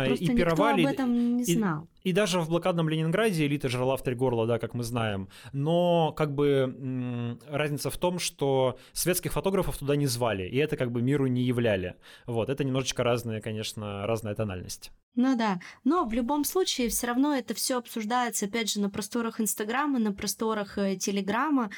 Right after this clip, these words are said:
Speaker 1: но на федеральных каналах никто это не обсуждает, и,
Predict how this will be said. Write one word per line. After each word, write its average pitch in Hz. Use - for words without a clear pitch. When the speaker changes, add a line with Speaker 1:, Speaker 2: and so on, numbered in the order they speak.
Speaker 1:
но 208
на 202
федеральных 233
каналах 226
никто 214
это 214
не 208
обсуждает, 214
и, 196